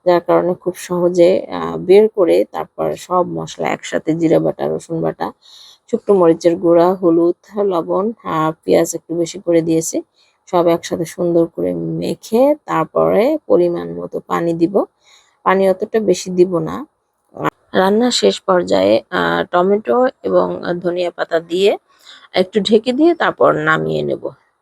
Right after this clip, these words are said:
এই গরমে ছোট মাছ আর সবজি সবকিছু মিলে খাবারগুলো দারুণই লাগবে। আর শেষের দিকে একটু কাঁচামরিচ, আহ, দিব,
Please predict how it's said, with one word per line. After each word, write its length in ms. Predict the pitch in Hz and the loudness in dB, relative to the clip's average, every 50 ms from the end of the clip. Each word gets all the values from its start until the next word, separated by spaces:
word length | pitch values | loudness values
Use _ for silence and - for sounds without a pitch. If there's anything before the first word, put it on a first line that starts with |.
| _ _ _ _ _ _ _ _ | _ _ _ _ _ _ _ _
এই 120 | 226 247 | 4 4
গরমে 520 | 226 214 202 202 190 196 208 226 247 294 294 294 | 4 4 4 4 4 4 2 2 0 -2 -2 -4
ছোট 200 | - - 208 - | -10 -6 -4 -2
মাছ 440 | 185 190 185 185 196 220 - - - | -2 0 0 -2 -2 -4 -6 -12 -12
আর 220 | - - 170 170 | -8 -6 -4 -4
সবজি 520 | 175 - - 180 185 185 185 202 202 233 - - | -4 -2 -2 -2 -2 -2 2 2 4 4 2 0
সবকিছু 420 | - 190 - _ 208 208 - 226 | -4 -6 -6 _ -10 -10 -8 -8
মিলে 300 | 208 196 196 190 202 214 | -6 0 2 4 4 4
খাবারগুলো 840 | - - 185 180 185 170 170 170 175 170 170 170 165 165 160 160 165 | 2 0 -2 0 2 2 2 2 2 0 -2 0 0 2 2 0 0
দারুণই 480 | 165 185 170 170 190 190 202 208 214 208 | -2 -2 -2 -2 0 -2 -2 -2 -2 0
লাগবে। 440 | 196 185 165 160 175 196 156 185 294 - _ _ _ _ _ - - - _ - _ | -2 -2 -2 -4 -4 -2 -2 -2 -2 -6 _ _ _ _ _ -20 -20 -20 _ -10 _
আর 300 | - 170 170 170 175 175 | 0 2 4 4 2 0
শেষের 520 | 180 - - 190 - - 196 185 185 185 196 | -2 -6 -10 -12 -2 0 2 2 2 0 -2
দিকে 220 | 214 - - - 220 | -4 -4 -2 -2 -2
একটু 220 | 220 - _ - | -2 -4 _ -8
কাঁচামরিচ, 680 | - - 165 165 - 180 175 170 170 170 165 - - - | -2 -2 -2 -2 -2 -4 -2 0 0 -2 -2 -4 -6 -4
আহ, 160 | - 156 156 | -2 -2 -2
দিব, 500 | 165 175 185 185 165 143 143 165 185 | -2 -2 -4 -4 -4 2 4 4 4